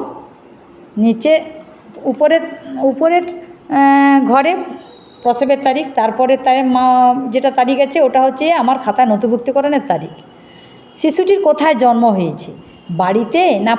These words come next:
প্রতিষ্ঠানে? শিশুটির জন্ম হয়েছে প্রতিষ্ঠানে, আমাদের যে তমলুক জেলা হসপিটাল, সেই হসপিটালে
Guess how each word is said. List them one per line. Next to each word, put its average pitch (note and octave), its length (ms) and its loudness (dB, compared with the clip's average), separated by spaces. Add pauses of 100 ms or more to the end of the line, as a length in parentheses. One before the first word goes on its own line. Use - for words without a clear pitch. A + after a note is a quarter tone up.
প্রতিষ্ঠানে? C4 640 -2 (1800)
শিশুটির D4 380 0
জন্ম B3+ 280 2
হয়েছে D#4+ 320 2
প্রতিষ্ঠানে, A#3+ 720 -2 (500)
আমাদের B3 280 0
যে C#4 140 0 (120)
তমলুক A3+ 360 0
জেলা A3 240 0
হসপিটাল, A3 520 -2 (380)
সেই A3+ 140 2
হসপিটালে G3+ 540 -4